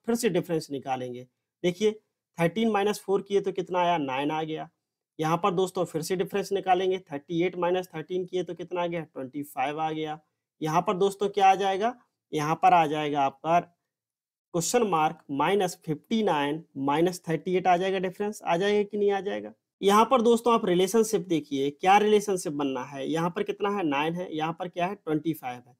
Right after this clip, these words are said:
ये दोस्तों नाइन क्या हो जाएगा, थ्री का स्क्वायर हो जाएगा। दोस्तों ये ट्वेंटी फ़ाइव क्या हो जाएगा आपका, ये हो जाएगा आपका फ़ाइव का स्क्वायर।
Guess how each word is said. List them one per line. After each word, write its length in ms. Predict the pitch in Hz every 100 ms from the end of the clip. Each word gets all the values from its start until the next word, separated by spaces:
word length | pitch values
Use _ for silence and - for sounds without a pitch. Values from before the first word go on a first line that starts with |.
| _ _ _ _ _ _ -
ये 120 | 214
दोस्तों 300 | 233 226 214
नाइन 220 | 190 214
क्या 140 | 226 214
हो 120 | 175
जाएगा, 340 | 143 131 139 175 _
थ्री 200 | - 170
का 160 | 190
स्क्वायर 300 | 180 - 185
हो 100 | 185
जाएगा। 320 | 170 175 170 185 _ _ _ _ -
दोस्तों 340 | 175 202 240
ये 60 | 220
ट्वेंटी 360 | 214 202 240
फ़ाइव 200 | 240 233 220
क्या 120 | 233
हो 140 | 220 208
जाएगा 300 | 180 147 135
आपका, 400 | 123 - 156 185 _ _
ये 100 | 185
हो 120 | 196 175
जाएगा 280 | 160 147 151
आपका 200 | - 208
फ़ाइव 440 | - - 170 147 -
का 140 | 131
स्क्वायर। 360 | 127 - 123